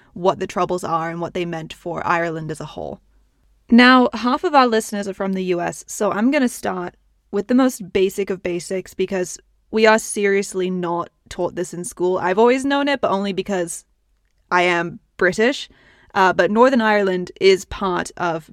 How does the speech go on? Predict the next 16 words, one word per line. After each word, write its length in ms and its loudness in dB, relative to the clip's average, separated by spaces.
Britain, 520 -6
not 380 -2
the 80 0
Republic 440 -4
of 80 -10
Ireland. 540 -8
That's 320 -2
the 140 0
whole 280 -2
separation. 760 -4
Britain 280 2
is 120 0
comprised 480 -2
of 60 -10
four 200 -2
countries, 580 -6